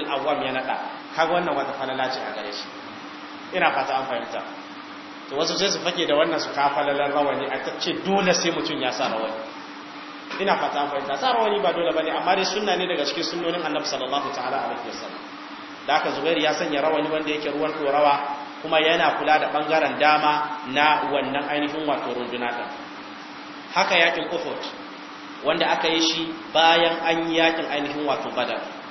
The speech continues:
Ya kasance tare da manzon Allah sallallahu alaihi wasallama kuma ya masa mubaya'a game da mutuwa. Ma'ana ya yadda ya rasa ransa matukar manzon Allah zai rayu. Wanda dama dukkan sahabbai akan wannan ainihin wato tsarin suke.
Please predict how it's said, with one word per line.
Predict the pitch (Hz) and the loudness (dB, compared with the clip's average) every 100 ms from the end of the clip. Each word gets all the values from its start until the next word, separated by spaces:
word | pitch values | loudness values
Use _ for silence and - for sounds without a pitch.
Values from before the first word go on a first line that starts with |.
| - - - - - - | -14 -14 -14 -14 -14 -2
Ya | 120 156 | 4 6
kasance | 170 180 151 170 160 | 6 0 -2 -2 0
tare | 147 147 | 0 2
da | 143 | 0
manzon | 131 139 | -2 -4
Allah | 151 156 147 | -2 -2 -2
sallallahu | 143 131 147 151 | -2 -2 0 0
alaihi | 135 147 135 | 0 -2 -4
wasallama | 135 147 151 147 160 | -4 -2 0 0 0
kuma | - 143 | -2 0
ya | 139 151 | 0 0
masa | 160 151 | 0 -4
mubaya'a | 131 131 151 151 139 | -2 2 2 2 0
game | 123 131 | -2 -2
da | 123 | -4
mutuwa. | 110 - 113 98 - - - - - - | -6 -8 -8 -8 -10 -14 -14 -14 -12 -4
Ma'ana | 120 139 143 139 139 | 2 4 4 4 6
ya | 170 185 | 8 8
yadda | 175 156 - | 6 2 2
ya | 170 151 | 4 4
rasa | 165 170 151 | 2 2 0
ransa | 156 147 135 | 0 -2 -4
matukar | 147 151 - 170 | -4 -4 -4 -4
manzon | 156 131 135 | -4 -4 -6
Allah | 143 135 117 | -4 -4 -4
zai | 117 | -6
rayu. | 104 98 101 - - - - - | -6 -6 -8 -12 -14 -14 -14 -12
Wanda | 110 113 | -10 -6
dama | 131 143 131 | -2 -2 -2
dukkan | 160 170 139 | -2 -4 -4
sahabbai | 127 127 147 | -4 -2 -2
akan | 147 165 151 | -2 -2 -2
wannan | 139 135 | -2 -2
ainihin | 131 139 143 139 | -4 -4 -2 -2
wato | 131 - | -2 -2
tsarin | 127 120 | -2 -2
suke. | 120 - | -4 -8